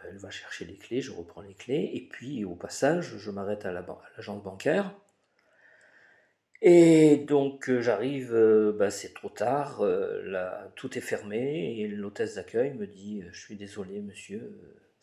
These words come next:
Et là, j'entends une voix qui me dit, « Non, non, c'est bon, c'est bon. » Et le chef d'agence m'a reconnu, donc j'ai, j'ai travaillé dans cette institution. Moi, je le connais pas.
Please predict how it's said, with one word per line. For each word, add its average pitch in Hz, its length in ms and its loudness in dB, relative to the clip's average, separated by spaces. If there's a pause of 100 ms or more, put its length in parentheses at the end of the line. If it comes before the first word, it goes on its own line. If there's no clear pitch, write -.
(760)
Et 135 100 0
là, 175 140 4
j'entends 147 320 -2
une 139 160 -2
voix 143 220 -4
qui 147 100 -12
me 151 80 -8
dit, « 180 60 0 (100)
Non, 226 80 0
non, 254 180 4
c'est 247 180 0
bon, 214 200 6
c'est 214 200 0
bon. » 190 340 0 (680)
Et 123 100 -4
le 107 100 2
chef 170 300 0
d'agence 143 760 -4 (640)
m'a 113 140 2
reconnu, 131 640 0 (760)
donc 101 180 -10
j'ai, 85 360 -20
j'ai - 80 -20
travaillé 98 380 -6
dans 101 140 -10
cette - 240 -14
institution. - 720 -6 (1500)
Moi, 104 400 -2
je 117 120 -4
le 110 60 -2
connais 101 300 -6
pas. 127 400 -4